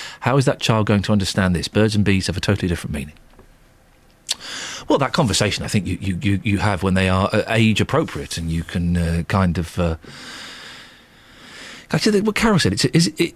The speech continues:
it is enough she is grieving for her husband and then have to fight for their child they planned for. It's, it's weird talking about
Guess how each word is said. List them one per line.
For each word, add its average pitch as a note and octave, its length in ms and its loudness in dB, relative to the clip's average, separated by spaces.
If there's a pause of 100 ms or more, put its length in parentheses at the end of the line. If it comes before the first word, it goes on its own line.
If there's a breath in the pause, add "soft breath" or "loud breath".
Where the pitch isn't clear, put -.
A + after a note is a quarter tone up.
it E3+ 140 4
is E3 120 4
enough E3+ 300 2
she G#3 160 2
is E3+ 80 4
grieving E3 440 2
for C#3 160 2
her C3 160 2
husband F#2+ 440 -2
and G#2 160 4
then D3 300 4
have - 240 -2
to A#2 80 0
fight - 380 0
for - 100 -6
their A#2 100 4
child A2+ 340 2
they A2 120 2
planned B2 500 2
for. D2+ 320 -8
It's, - 180 -4
it's F#3+ 220 2
weird B3 360 4
talking A3+ 360 2
about G3 380 0